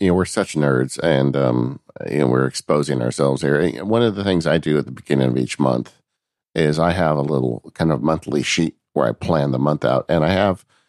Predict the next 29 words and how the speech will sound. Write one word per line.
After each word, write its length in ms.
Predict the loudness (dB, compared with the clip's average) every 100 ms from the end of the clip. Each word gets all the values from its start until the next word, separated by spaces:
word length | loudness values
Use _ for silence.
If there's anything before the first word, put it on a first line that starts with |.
| _ _ -4
uh, 320 | 0 2 0
one 260 | -4 -2 2
of 100 | 2
my 160 | 0 0
things 300 | 0 2 2
every 140 | 0
month 140 | -2
is 80 | 0
I 100 | -2
pick 280 | 0 -4 -4
four 300 | -2 0 0
friends, 640 | 0 -2 -2 -6 -12 -16 _ _ _ _ _ _ _
and 560 | -2 0 2 0 -2 -6 -4
I 640 | 0 2 2 2 0 -2 -6 _ -20 _ _ -2
basically 460 | 0 0 -2 -2
pledge 380 | 0 0 0 0
myself 600 | -2 -2 0 0 0 -4
to 120 | -8
take 500 | -4 2 2 2 _ _ -20 _ _ -6
as 180 | -2 0
much 300 | 0 -2 -2
time 260 | 0 2
as 140 | 0 -2
it 80 |
needs 360 | 0 2 2 0
to 80 | -2
have 260 | 0 0 0
a 60 |
nice 680 | 0 2 2 0 -4 -12